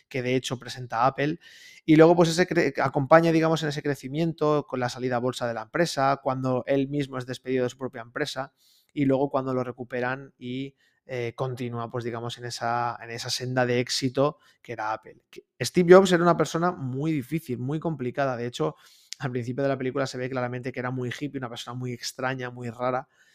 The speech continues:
y de hecho era casi prácticamente imposible trabajar con él. Era una persona,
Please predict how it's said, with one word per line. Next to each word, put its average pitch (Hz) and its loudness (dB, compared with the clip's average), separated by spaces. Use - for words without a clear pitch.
y 147 0
de 135 4
hecho 135 2
era 147 2
casi 139 -2
prácticamente 135 0
imposible 139 -2
trabajar 120 -4
con 120 -10
él. 131 -2
Era 113 -20
una 120 -10
persona, 120 -6